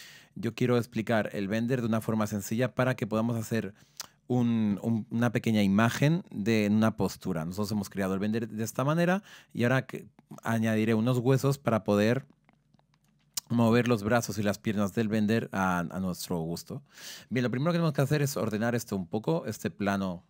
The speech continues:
lo voy a eliminar porque ni lo uso. Eh, lo que voy a hacer es, eh, el ojo. Voy a eliminar todos los nulos que me sobran. Por ejemplo, aquí tengo la puerta, picaporte, ok. El tema de brazos,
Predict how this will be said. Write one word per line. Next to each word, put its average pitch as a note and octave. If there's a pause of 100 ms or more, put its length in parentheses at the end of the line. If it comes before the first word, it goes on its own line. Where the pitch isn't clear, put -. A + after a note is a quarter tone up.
(100)
lo F2+
voy F2
a F2
eliminar F#2+
porque -
ni D#2+
lo E2+
uso. D#3 (1200)
Eh, G#2+ (720)
lo A2
que G#2
voy G2+
a G#2+
hacer G#2
es, F#2+ (140)
eh, F#2
el F#2
ojo. G2 (880)
Voy A#2+
a -
eliminar C3
todos A#2+
los G#2+
nulos A2
que -
me G2
sobran. D3+ (1400)
Por G#2
ejemplo, F#2
aquí F2
tengo F2
la D#2
puerta, A#2+
picaporte, G#2
ok. F#2+ (720)
El A#2 (340)
tema B2+
de A#2+
brazos, A2